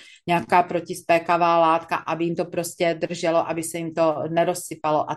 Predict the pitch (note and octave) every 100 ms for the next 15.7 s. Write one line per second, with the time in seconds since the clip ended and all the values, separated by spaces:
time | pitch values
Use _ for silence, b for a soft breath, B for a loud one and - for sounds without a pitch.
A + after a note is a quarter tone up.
0 | - D#3+ D#3+ E3 E3 D#3+ B B B F#3+
1 | F3+ G3 F#3 F#3+ A#3 A3 F#3+ F3+ F3+ E3+
2 | E3+ F3 E3+ F3+ - D#3+ - D#3+ D#3+ D#3+
3 | E3 E3 E3+ C#3+ B2+ - _ _ _ _
4 | _ _ _ - - F3 F3 F#3 D#3+ G3
5 | - G3+ G3 - F3+ F#3 F3+ F#3 F#3 F3+
6 | F3+ F3 E3 E3 F3+ F3+ F3+ F3+ B B
7 | _ _ A3 - A3 G3 F#3 F#3+ - F#3+
8 | F#3 F3 E3+ E3 - G3+ F#3+ F3 E3+ F3
9 | - E3+ F3 F3 E3+ D#3 - E3+ - F#3
10 | E3+ D#3+ D#3 - D3 D3 C3+ - D3 D3+
11 | C#3+ A#2+ - B B B B B B B
12 | _ G#3+ A3+ A3 A3+ B3+ A#3+ A3 A#3 A#3
13 | A#3 A3 - A3 G#3 G#3+ A#3+ A3 F3+ F3+
14 | F#3 F#3+ F#3 - G3 G3 G3 - G3 G3
15 | F#3+ G#3 G3 - F#3+ G3